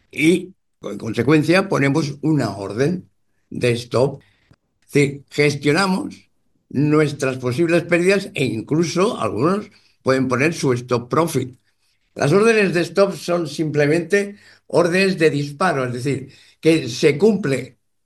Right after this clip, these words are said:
una orden de compra o de venta en el momento y en el punto donde tú le has puesto el stop. A partir de ahí te manda una orden al mercado y te cierra o te abre una operación que tú tienes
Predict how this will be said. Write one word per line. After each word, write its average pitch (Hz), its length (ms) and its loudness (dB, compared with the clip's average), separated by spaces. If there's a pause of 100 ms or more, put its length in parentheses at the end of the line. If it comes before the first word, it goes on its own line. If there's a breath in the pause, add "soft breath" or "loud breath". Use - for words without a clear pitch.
(320)
una 180 240 4
orden 143 280 2
de 143 100 2
compra 170 360 2
o 127 100 0
de 139 80 2
venta 226 500 -4 (300 soft breath)
en 131 140 -4
el 147 140 2
momento 202 680 0
y 127 120 0
en 131 80 0
el 127 140 0
punto 190 520 2 (280 loud breath)
donde 147 300 2
tú 165 160 4
le 165 100 4
has 143 100 -2
puesto 131 340 -2
el 98 160 -6
stop. - 380 -14 (720)
A - 140 -4
partir 151 300 4
de 202 80 6
ahí 208 120 6
te 185 100 4
manda 170 300 2
una 160 180 4
orden 151 280 0
al 156 100 0
mercado 208 600 0
y 135 100 -6
te - 120 -2
cierra 175 580 0
o 127 120 -2
te 147 140 2
abre 156 400 0
una 139 200 -2
operación 131 520 -2
que 160 100 2
tú 160 140 -8
tienes 147 440 -2